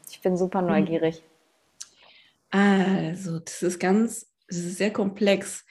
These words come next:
Speaker 2: Ich, ähm, merke, ich kann das gar nicht so grob beschreiben, aber ich fange einfach mal irgendwo an.
Speaker 1: Ja.
Speaker 2: Ähm, die, also ich glaube, es gibt verschiedene Arten von Körperpsychotherapie. Und ich weiß, dass es mehrere gibt.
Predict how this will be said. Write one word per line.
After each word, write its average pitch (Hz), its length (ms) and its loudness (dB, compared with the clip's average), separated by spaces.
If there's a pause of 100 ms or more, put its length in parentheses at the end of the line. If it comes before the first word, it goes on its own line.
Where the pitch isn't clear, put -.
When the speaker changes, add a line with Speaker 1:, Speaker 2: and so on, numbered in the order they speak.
(440)
Speaker 2:
Ich, - 280 -10
ähm, 175 340 -2
merke, 190 320 0
ich 175 140 -6
kann 196 180 2
das 196 160 0
gar 180 140 0
nicht 190 180 4
so 170 140 -2
grob 208 340 0
beschreiben, 156 360 -2
aber 175 140 2
ich 175 120 -4
fange 247 160 -4
einfach 214 280 -2
mal 190 240 2
irgendwo 160 540 -4
an. - 500 -6
Speaker 1:
Ja. 202 160 0 (640)
Speaker 2:
Ähm, 190 640 4
die, 294 460 2
also 202 160 4
ich 196 100 -2
glaube, 240 260 -2
es 220 100 -6
gibt 202 180 -6
verschiedene 180 460 0
Arten 139 280 -6
von 147 160 -8
Körperpsychotherapie. 214 1300 -4
Und 165 80 -4
ich - 240 -8
weiß, 143 320 -2
dass 208 160 -8
es - 140 -16
mehrere 220 400 -4
gibt. - 300 -6